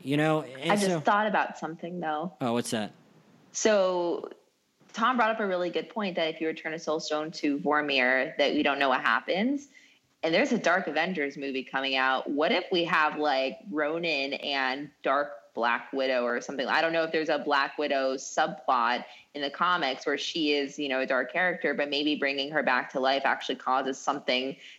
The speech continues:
Speaker 2: to sort of change within her, and maybe she can be part of, and maybe she develops actual powers,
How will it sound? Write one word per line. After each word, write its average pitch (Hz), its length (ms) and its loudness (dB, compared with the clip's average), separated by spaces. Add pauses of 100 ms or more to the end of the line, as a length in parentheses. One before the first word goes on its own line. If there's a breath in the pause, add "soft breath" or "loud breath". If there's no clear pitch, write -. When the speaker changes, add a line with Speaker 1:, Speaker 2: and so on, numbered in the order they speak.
Speaker 2:
to - 40 -12
sort 160 140 2
of 151 80 0
change 147 320 -2
within 147 240 0
her, 147 160 0
and 123 180 0
maybe 131 240 2
she 131 220 0
can 135 160 0
be 123 140 0
part 131 220 2
of, 123 420 2
and 151 260 0
maybe 156 300 4
she 156 100 -2
develops 131 400 2
actual 127 320 0
powers, 123 480 0